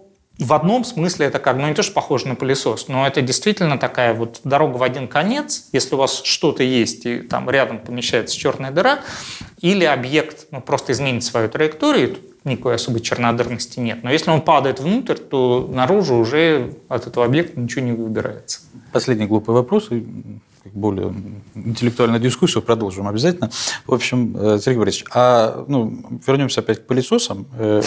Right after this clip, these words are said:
Speaker 2: вот у пылесоса есть какая-то предельная ёмкость. То есть там вот ты три ковра пропылесосил, всё, он заполнился. А вот с чёрной дырой, понятно, что она не пылесос,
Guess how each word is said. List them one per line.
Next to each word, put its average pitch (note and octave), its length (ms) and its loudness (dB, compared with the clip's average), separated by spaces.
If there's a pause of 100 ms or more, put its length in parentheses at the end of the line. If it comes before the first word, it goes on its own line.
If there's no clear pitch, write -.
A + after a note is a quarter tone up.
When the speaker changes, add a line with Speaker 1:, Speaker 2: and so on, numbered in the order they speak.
(140)
Speaker 2:
вот A#2 100 4
у B2 80 6
пылесоса C#3+ 380 2
есть D3+ 80 0
какая-то A#2 240 -4
предельная A#2+ 400 2
ёмкость. A2 460 -2 (300)
То - 100 0
есть G#2+ 140 0
там G2+ 160 2
вот G2 120 -4
ты A#2 100 -4
три C3+ 180 0
ковра B2 280 2
пропылесосил, C3 680 0
всё, - 160 -4
он C3+ 140 4
заполнился. A2 640 0
А G#2+ 40 6
вот A2+ 160 0
с B2 320 2
чёрной D3 340 2
дырой, B2 340 2
понятно, B2 340 0
что - 100 -2
она G#2 100 2
не G#2+ 100 2
пылесос, C3+ 460 -2